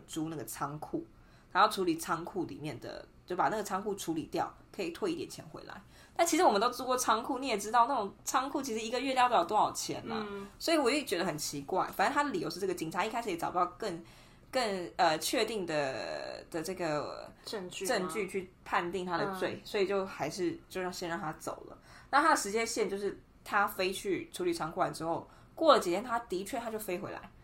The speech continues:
Speaker 1: 他飞回来之后，但是奇怪的是，他并没有马上到这个他跟他女朋友这个露营区，他反而先，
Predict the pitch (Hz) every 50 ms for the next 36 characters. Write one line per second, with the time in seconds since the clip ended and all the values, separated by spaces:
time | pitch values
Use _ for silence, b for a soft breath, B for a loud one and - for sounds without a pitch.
0 | b b b b b - 320 330 359 359 370 392 269 233 226 220 262 269 269 277
1 | 285 285 277 277 - 208 208 233 254 220 214 226 220 240 - - - 277 247 208
2 | 185 165 165 165 170 175 185 175 151 131 147 - - 220 202 185 180 175 - 202
3 | 180 165 165 170 175 165 - - 120 87 - - B B B B B B B B
4 | - - - - 240 240 233 233 233 226 226 208 160 165 190 165 156 180 170 165
5 | 190 175 - 156 131 143 - 196 233 277 302 - 180 143 127 135 165 - - 202
6 | 185 190 208